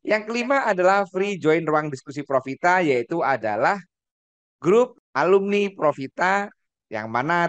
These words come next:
teman-teman nanti di situ bisa, eh, tanya-tanya, bisa diskusi dengan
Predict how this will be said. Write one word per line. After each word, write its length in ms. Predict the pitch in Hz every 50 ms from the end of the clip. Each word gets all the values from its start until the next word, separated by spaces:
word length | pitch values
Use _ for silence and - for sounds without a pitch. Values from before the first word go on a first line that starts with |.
| 170
teman-teman 480 | 139 127 123 117 - 123 127 127 123 127
nanti 160 | 131 160 180
di 160 | 170 131 117
situ 320 | - 123 123 - 175 175 175
bisa, 400 | 180 117 - - 127 120 120 - - _ _ _ _ _ _ _ _ _ _ _
eh, 240 | 120 117 113 113 113
tanya-tanya, 960 | 110 - 113 113 113 117 117 131 165 170 170 156 151 147 143 139 139 139 135
bisa 160 | 123 117 - 117
diskusi 480 | 110 120 117 - _ 135 135 165 180
dengan 240 | 143 127 123 123 123